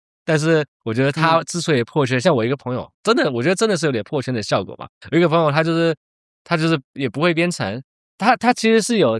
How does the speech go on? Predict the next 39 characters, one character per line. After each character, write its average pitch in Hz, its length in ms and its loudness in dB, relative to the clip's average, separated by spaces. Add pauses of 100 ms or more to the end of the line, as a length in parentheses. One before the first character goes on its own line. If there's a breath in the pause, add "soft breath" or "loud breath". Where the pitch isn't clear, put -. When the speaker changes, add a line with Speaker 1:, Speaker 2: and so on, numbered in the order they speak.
Speaker 1:
计 220 160 -2
算 175 180 4
机 175 140 -2
背 190 160 0
景， 110 240 -8
但 151 140 -4
他 170 340 0
从 151 220 -6
来 170 120 0
没 175 140 -4
有 117 180 -2 (140)
编 156 140 -4
程 135 140 -6
的 110 320 -4
工 151 180 -8
作， 147 140 -4
但 165 140 0
所 - 140 -6
以 175 60 0
他， 208 120 2 (340)
他 202 120 -2 (320)
虽 208 160 2
然 196 100 4
有 127 140 0
这 156 100 -2
种 113 200 -2 (460)
说 151 320 0
我 151 180 4
想 107 260 0
做 202 220 2
什 101 120 -10
么， 78 100 -14
但 131 100 -2
他 143 80 0
做 185 120 -4
不 147 60 -6
出 - 160 -8
来 78 140 -4
了。 - 120 -14